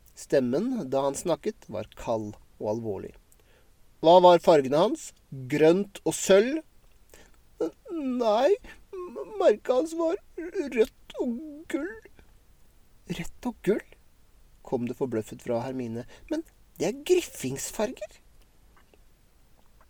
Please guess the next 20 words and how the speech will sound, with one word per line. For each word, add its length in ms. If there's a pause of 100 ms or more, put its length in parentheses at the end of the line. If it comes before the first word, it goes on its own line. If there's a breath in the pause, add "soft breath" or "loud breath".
(520 soft breath)
Harry 240
Potter 400 (160)
hveste 1080 (520 soft breath)
da 120
han 120
fikk 200
høre 200
det. 180 (1040 soft breath)
En 80
skremmende 720
type 400
lyd 380
som 240
kunne 420
ha 140
kommet 400
fra 180
en 120 (100)
levende 580
slange, 600